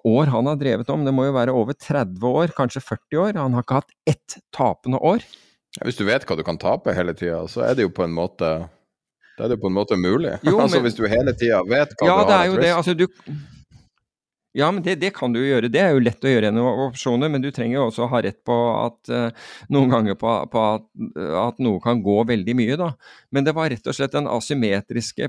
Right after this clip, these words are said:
Speaker 1: porteføljekonstruksjonen. Og det er noe som vi bruker omtrent ingen tid på whatsoever i Norge.
Speaker 2: Ja, det er virkelig et mysterium, altså. Det har vært det så lenge, så lenge jeg har fulgt med i finans, er at alle snakker om aksjer,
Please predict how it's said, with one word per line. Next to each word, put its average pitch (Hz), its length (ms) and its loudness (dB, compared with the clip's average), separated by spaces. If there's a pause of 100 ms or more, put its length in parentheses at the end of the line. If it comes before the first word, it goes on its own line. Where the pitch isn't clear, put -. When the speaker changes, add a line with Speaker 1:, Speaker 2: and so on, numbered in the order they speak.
Speaker 1:
porteføljekonstruksjonen. 127 1200 -4 (480)
Og 151 140 -2
det 165 100 2
er 185 80 0
noe 156 220 -2
som 147 180 -4
vi 175 160 -4
bruker 151 560 -6
omtrent 175 480 -6 (240)
ingen 170 480 4
tid 131 240 0
på 165 160 0
whatsoever 131 880 -2
i 127 80 -4
Norge. 120 380 0 (420)
Speaker 2:
Ja, - 240 -4
det 131 80 4
er 156 80 0
virkelig 160 280 0
et - 200 -12
mysterium, 120 880 -6
altså. - 240 -12
Det 101 60 0
har 107 100 0
vært 135 240 -6
det 85 160 -4 (320)
så 95 140 -8
lenge, 110 260 -2 (560)
så - 80 -6
lenge 110 160 0
jeg 101 160 2
har 90 100 -2
fulgt 82 220 -8
med 82 80 -4
i 82 60 -10
finans, 87 480 -8 (540)
er 95 180 2
at 87 260 -2
alle 104 240 0
snakker 87 300 -6
om - 100 -4
aksjer, 98 480 -2